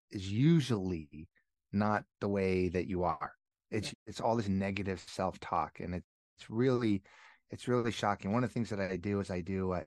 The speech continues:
Speaker 1: expressive writing workshops, mostly for, uh, cancer organizations. And I kinda help people reframe through expressive writing that negative inner voice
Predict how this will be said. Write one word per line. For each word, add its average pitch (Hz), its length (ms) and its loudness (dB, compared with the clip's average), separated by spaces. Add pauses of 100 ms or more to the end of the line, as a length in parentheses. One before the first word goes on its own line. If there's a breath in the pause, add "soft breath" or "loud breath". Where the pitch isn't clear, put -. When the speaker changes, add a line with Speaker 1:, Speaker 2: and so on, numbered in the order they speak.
Speaker 1:
expressive 95 440 -6
writing 87 260 -4
workshops, - 720 -10
mostly 92 320 -8
for, 85 400 -6 (320)
uh, 87 100 -16
cancer 101 320 -4
organizations. 82 720 -10 (640 loud breath)
And 98 120 -2
I 90 160 -2 (160)
kinda 101 260 0 (100)
help - 300 -2
people 90 360 -6
reframe 95 800 -2 (140)
through 110 200 6
expressive 95 500 -2
writing 90 640 0
that 87 240 -2 (180)
negative 92 380 -2
inner 87 220 -6
voice 76 520 -10